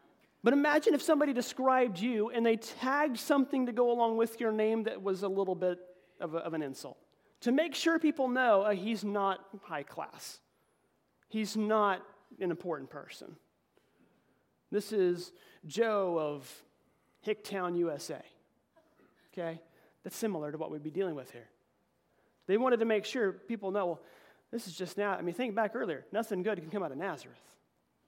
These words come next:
Something was told to Jesus earlier in his ministry. And I think about this because I think we do this to Jesus sometimes too. Now, maybe we don't change his name. Maybe we don't change his description,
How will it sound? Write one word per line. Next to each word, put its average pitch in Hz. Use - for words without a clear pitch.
Something 160
was 156
told 170
to 156
Jesus 175
earlier 170
in 151
his 151
ministry. 175
And 220
I 226
think 381
about 254
this 254
because 254
I 294
think 233
we 277
do 233
this 214
to 202
Jesus 185
sometimes 170
too. 127
Now, 240
maybe 262
we 277
don't 247
change 254
his 208
name. 208
Maybe 226
we 247
don't 247
change 240
his 226
description, 240